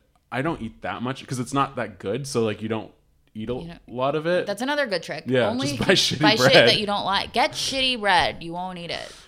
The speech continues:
Speaker 1: Uh, but I, I just need, yeah, I need protein in the morning. And I, my,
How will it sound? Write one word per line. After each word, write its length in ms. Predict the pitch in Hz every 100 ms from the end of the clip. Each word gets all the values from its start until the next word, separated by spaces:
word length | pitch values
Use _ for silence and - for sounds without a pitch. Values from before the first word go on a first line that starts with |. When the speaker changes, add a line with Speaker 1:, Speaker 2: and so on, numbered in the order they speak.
| _ -
Speaker 1:
Uh, 640 | 123 117 110 104 104 101 - _ _ _ _ _ 117 _
but 580 | - 113 110 107 - - -
I, 320 | - 127 147 143
I 120 | 135
just 220 | 135 139
need, 280 | 127 123 113
yeah, 180 | 107 95
I 100 | 95
need 140 | 107
protein 560 | - 98 95 98 95 92 _ _ _ _ -
in 160 | 104
the 60 | 101
morning. 480 | 98 98 98 98 95 117
And 120 | 123
I, 100 | 135 127
my, 180 | 131